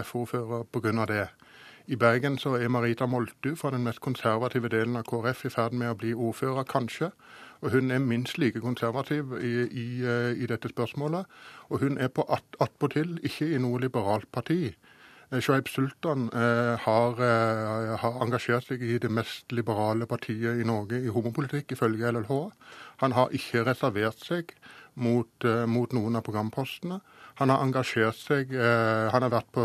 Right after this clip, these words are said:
Skeive dager, han har engasjert seg overfor skeive, eh, innvandrermuslimer. Eh, og, og han har i det hele tatt gjort en hel masse, eh, som er riktig da, i gåseøyne.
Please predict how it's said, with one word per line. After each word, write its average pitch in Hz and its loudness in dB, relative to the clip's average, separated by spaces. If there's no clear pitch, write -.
Skeive 113 4
dager, 120 4
han 120 0
har 113 2
engasjert 117 -2
seg 123 0
overfor 113 -2
skeive, 110 2
eh, 113 0
innvandrermuslimer. 127 -2
Eh, 131 6
og, 135 6
og 131 4
han 135 2
har 123 4
i 131 0
det 127 6
hele 117 4
tatt 135 4
gjort 120 -4
en 135 -2
hel 123 4
masse, 127 -2
eh, 127 0
som 123 2
er 123 0
riktig 131 2
da, 113 8
i 113 0
gåseøyne. 113 2